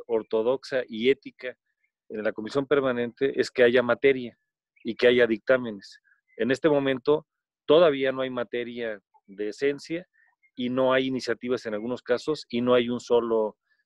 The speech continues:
dictamen. Pero por supuesto que nuestra visión va a ser de apoyo para lo que pueda mejorar en los próximos días y en las próximas semanas. Nosotros ayer, como Junta de Coordinación, sesionamos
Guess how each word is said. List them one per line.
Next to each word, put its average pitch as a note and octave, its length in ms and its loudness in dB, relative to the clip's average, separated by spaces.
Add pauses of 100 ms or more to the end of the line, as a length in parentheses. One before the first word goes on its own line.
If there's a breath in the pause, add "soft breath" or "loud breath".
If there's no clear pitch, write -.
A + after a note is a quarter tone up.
(200)
dictamen. A#2 600 -2 (140)
Pero G2+ 180 -6
por A2 80 -6
supuesto C3+ 460 0
que A#2+ 140 -8
nuestra G#2+ 400 -4
visión C3 580 0
va B2+ 60 6
a A#2+ 40 2
ser B2 300 -2
de A#2 300 -2 (340)
apoyo C3 640 2 (340)
para A2 160 4
lo G#2+ 120 0
que G#2 100 -10
pueda A#2+ 500 0 (240)
mejorar A2+ 640 0
en G#2+ 140 -8
los G#2 140 -10
próximos A#2+ 460 -6
días A#2+ 460 0 (380)
y A2 40 -6
en G#2 60 -2
las G2+ 120 -2
próximas A#2 720 -2 (140)
semanas. B2+ 760 -2 (540 soft breath)
Nosotros D3 480 2
ayer, C#3 340 4
como A#2+ 220 -6
Junta C3 180 -6
de C3 80 -2
Coordinación, B2 1000 -6
sesionamos C#3 800 -4